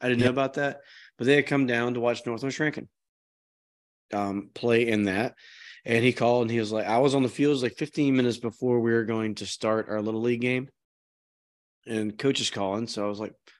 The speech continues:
Speaker 1: "What's up?" He's like, "Hey, man, we're in town. Um, we're going to this softball thing."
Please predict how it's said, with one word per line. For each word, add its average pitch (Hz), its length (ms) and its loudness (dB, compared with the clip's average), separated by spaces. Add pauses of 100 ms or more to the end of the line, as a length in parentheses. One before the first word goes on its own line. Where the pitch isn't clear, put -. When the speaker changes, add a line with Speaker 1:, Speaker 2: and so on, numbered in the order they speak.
Speaker 1:
"What's - 200 -4
up?" 175 240 -2 (1040)
He's 113 100 -6
like, 117 80 -4
"Hey, 170 140 -2
man, 160 340 -2
we're 170 140 -2
in 165 80 0
town. 165 440 -2 (320)
Um, 104 520 -4
we're 117 120 -6
going 147 260 0
to 131 100 -4
this 139 340 -2 (100)
softball 135 500 -2
thing." 123 360 -6